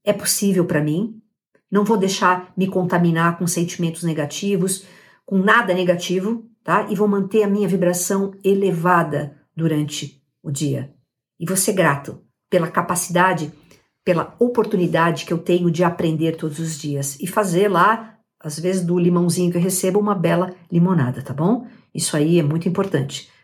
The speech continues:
Não, não achar que é vítima e aproveitar até as coisas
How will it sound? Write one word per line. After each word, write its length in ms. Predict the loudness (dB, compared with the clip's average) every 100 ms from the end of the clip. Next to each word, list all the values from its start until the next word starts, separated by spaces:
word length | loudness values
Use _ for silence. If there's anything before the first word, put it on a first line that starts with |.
| _
Não, 640 | 0 4 4 4 2 0 -4 -12 _ _ -6
não 160 | -2 0
achar 440 | 0 2 4 2
que 120 | 2 0
é 40 |
vítima 640 | 2 0 0 0 0 -2 -6 -20 _ -8
e 580 | -4 -2 -2 -4 -8 _ _ -8
aproveitar 560 | -2 0 2 2 2 2
até 180 | 2
as 140 | 0 0
coisas 640 | 2 2 2 -2 -4 -8